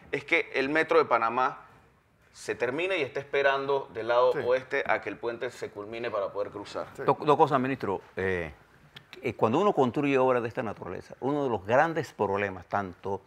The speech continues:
Speaker 3: de construcción para el puente como para el metro, son los niveles de afectación que
Speaker 2: Ujú.
Speaker 3: esto tiene. En el caso del puente, la construcción de los múltiples accesos va a crear una múltiple afectación
Speaker 2: Sí.
Speaker 3: a la gente que está viviendo en esa área.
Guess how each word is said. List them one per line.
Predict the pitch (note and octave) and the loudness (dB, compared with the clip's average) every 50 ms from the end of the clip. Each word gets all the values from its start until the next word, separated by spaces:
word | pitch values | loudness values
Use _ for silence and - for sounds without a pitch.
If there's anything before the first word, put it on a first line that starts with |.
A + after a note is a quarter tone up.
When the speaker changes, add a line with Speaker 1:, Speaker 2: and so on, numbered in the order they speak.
| _ _ - | _ _ -16
Speaker 3:
de | - G#2+ | -16 -12
construcción | - G#2+ F#2+ - - F#2+ G#2 - C#3 D3 D3+ | -10 -10 -10 -8 -10 -10 -4 -2 -2 -2 -2
para | - - A2 G2 | 0 0 0 0
el | F#2 F#2 | 0 -2
puente | - B2+ B2+ A2+ F2+ - - E2 - _ _ _ _ _ _ _ _ _ - | 2 2 2 2 2 -4 -12 -16 -20 _ _ _ _ _ _ _ _ _ -4
como | - A2+ G#2+ G#2 F#2+ | 0 0 0 0 0
para | - F2+ F2 E2+ | 0 0 0 0
el | E2+ F#2 | -2 -2
metro, | A2+ A#2 G#2 - - - A2+ _ _ _ - - - _ _ - | -4 -4 -4 -4 -10 -16 -16 _ _ _ -20 -20 -20 _ _ -12
son | - - B2 C3+ | -2 2 4 4
los | C#3+ C3 | 4 4
niveles | A#2 G#2+ G#2+ B2 C3+ C3+ B2+ | 4 2 2 2 2 2 2
de | A#2+ | 0
afectación | G#2+ G2 - G2+ F#2 - - F2+ - - A#2+ A2+ G#2+ G#2 G#2+ A2+ - _ _ _ - | -2 -2 -2 -6 -6 -4 -6 -6 -4 -2 0 0 0 -2 -4 -10 -18 _ _ _ -10
que | - - | -6 -4
Speaker 2:
Ujú. | G2+ G2 | -4 -4
Speaker 3:
esto | - - G2 | -4 -6 -6
tiene. | - F#2 E2 D2+ D#2+ F2 | -6 -6 -8 -8 -8 -8
En | G#2+ G#2+ | -4 -2
el | A2+ A2+ - | -2 -2 4
caso | - D3+ F#3 F#3+ E3 G3+ F#3 D#3+ | 6 6 6 6 6 0 0 0
del | B2 G2+ | 0 -2
puente, | E2+ - B2+ C3+ B2+ F#2+ D2 - - G#2 - - _ _ - - - - - - - - | -2 0 2 2 2 0 -2 -10 -12 -12 -14 -14 _ _ -20 -20 -20 -20 -20 -20 -18 -12
la | A2+ G#2 | -10 -6
construcción | - - A#2 A2 - G#2+ G#2 - - D#3 E3+ F3+ | -4 -4 -4 -2 -2 -4 -4 -2 0 2 2 4
de | F3 | 4
los | D#3+ C#3 A2 - | 2 2 0 -2
múltiples | A#2 C3+ F#3 G#3 E3+ - - C3 - G2+ F#2+ F2 | -2 -2 -2 -2 -2 -4 -6 -4 -2 -2 -2 -2
accesos | F2 E2 - - A#2 A#2 - - C3+ C3 F#2+ F#2 | -4 -6 -4 -4 -6 -6 -6 -6 -12 -6 0 4
va | G2 A2 A#2+ B2+ | 8 8 8 8
a | - | 6
crear | - G#2+ F#2+ F#2+ F#2+ G2+ A#2+ D#3 E3+ - _ _ _ _ _ _ _ - | 2 -6 -2 2 2 2 2 0 -4 -14 _ _ _ _ _ _ _ -12
una | - G2+ A2+ B2 B2 B2 A#2 G#2 | -8 -6 -4 0 2 2 2 2
múltiple | G2+ G2 A2 C3+ E3 F#3 D3+ - E3 E3 - D3+ - - - | 0 -2 -2 -2 -2 -2 -4 -8 -10 -6 -2 0 0 2 2
afectación | G2 G2 - - - - F2+ - - - G2 A2 C#3 D#3+ G3 _ _ _ _ _ - - | 0 0 -2 -10 -6 -6 -8 -6 -4 -4 -4 -4 -4 -6 -14 _ _ _ _ _ -20 -12
Speaker 2:
Sí. | B2 A#2 | -4 -2
Speaker 3:
a | G2 | 0
la | G#2 G2+ F#2+ | 2 2 0
gente | G#2+ G#2 F#2+ - D3+ | -2 -4 -4 -4 -4
que | - G2 | -4 -4
está | - - A#2 | 2 2 2
viviendo | A#2+ A#2+ B2 A#2 A#2 A2+ | 2 2 0 0 0 -2
en | A2 | -4
esa | G#2+ - A2 F#2+ E2+ | -4 0 0 2 2
área. | E2+ - - - | 0 -2 -8 -18